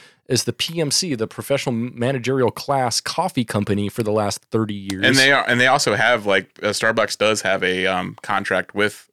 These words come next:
Speaker 2: um, the U S military.
Speaker 1: Mm-hmm.
Speaker 2: Like, Starbucks
Speaker 1: Yeah.
Speaker 2: exists on, um,
Speaker 1: Oh, yeah,
Speaker 2: on
Speaker 1: on
Speaker 2: military
Speaker 1: bases and
Speaker 2: bosses,
Speaker 1: shit.
Speaker 2: but they're
Speaker 1: Yeah.
Speaker 2: called, uh, green beans.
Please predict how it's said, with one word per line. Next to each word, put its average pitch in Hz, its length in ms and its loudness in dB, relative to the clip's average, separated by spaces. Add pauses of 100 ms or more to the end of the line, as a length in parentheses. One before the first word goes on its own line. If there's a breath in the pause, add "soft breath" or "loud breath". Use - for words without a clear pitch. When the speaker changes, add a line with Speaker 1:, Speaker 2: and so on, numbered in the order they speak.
Speaker 2:
um, 80 380 -2
the 95 180 -8
U 104 120 2
S - 120 -4
military. 92 560 -4 (380 soft breath)
Speaker 1:
Mm-hmm. 107 160 2
Speaker 2:
Like, 104 120 4
Starbucks 113 520 0
Speaker 1:
Yeah. 104 80 -6
Speaker 2:
exists 113 400 2
on, 101 300 2
um, 95 220 0
Speaker 1:
Oh, 147 80 4
yeah, 147 160 4
Speaker 2:
on 104 60 2
Speaker 1:
on 104 100 2
Speaker 2:
military 117 300 4
Speaker 1:
bases 95 80 0
and 95 80 4
Speaker 2:
bosses, 95 240 0
Speaker 1:
shit. 98 60 -12
Speaker 2:
but 95 100 -4
they're 95 100 0
Speaker 1:
Yeah. 107 40 2
Speaker 2:
called, 95 360 2
uh, 90 180 0
green 92 320 -2
beans. 71 420 -8